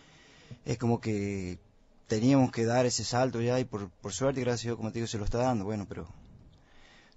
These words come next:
todo se llevó su tiempo, te, hay que, hay que ser consciente de eso, de que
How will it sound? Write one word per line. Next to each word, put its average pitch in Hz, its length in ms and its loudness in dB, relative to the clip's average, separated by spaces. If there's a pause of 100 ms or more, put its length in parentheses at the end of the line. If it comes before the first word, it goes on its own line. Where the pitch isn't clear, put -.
todo 131 180 4
se 120 140 -2
llevó 113 160 2
su 120 120 -4
tiempo, 131 500 -2
te, 98 300 -4
hay 98 100 -6
que, - 640 -12 (600)
hay 104 160 -6
que - 80 -12
ser 101 600 -4
consciente 101 500 -4
de 110 160 0
eso, 113 320 -2
de 101 100 -6
que 98 300 -12